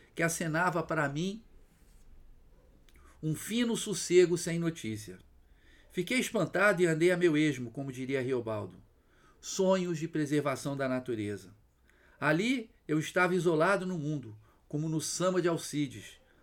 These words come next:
malandro histórico da Portela, cantado por Monarco e depois por Zeca Pagodinho.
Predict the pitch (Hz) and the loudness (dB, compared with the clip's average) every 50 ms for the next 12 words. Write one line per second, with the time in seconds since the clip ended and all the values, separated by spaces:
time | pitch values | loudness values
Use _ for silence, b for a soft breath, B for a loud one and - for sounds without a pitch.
0 | b _ - 131 131 135 147 156 147 139 127 - - - 143 147 147 147 - 127 | b _ -4 -2 -2 0 0 -2 -2 -4 -8 -8 -2 2 4 4 4 2 0 -4
1 | 139 139 - - 123 - - - 151 170 180 190 202 196 190 b b b b b | -4 -4 -4 -4 -8 -8 -4 -2 0 2 2 2 0 0 -2 b b b b b
2 | b - 151 147 - - 156 156 151 147 - 147 147 147 143 139 131 131 135 147 | b -6 -4 -4 0 2 2 2 2 0 -2 -4 -4 -2 -4 -2 -2 -2 -2 -2
3 | 147 139 - - 143 131 139 131 120 - 127 135 143 143 139 - - 151 123 120 | -2 -4 -6 -8 -6 -4 -4 -6 -6 -4 -2 -2 0 -2 -4 -8 -12 -12 -10 -6
4 | 120 131 131 127 127 120 - 127 127 123 117 110 104 101 95 95 90 82 | -4 -4 -4 -4 -6 -6 -6 -6 -6 -4 -6 -8 -8 -12 -14 -14 -16 -18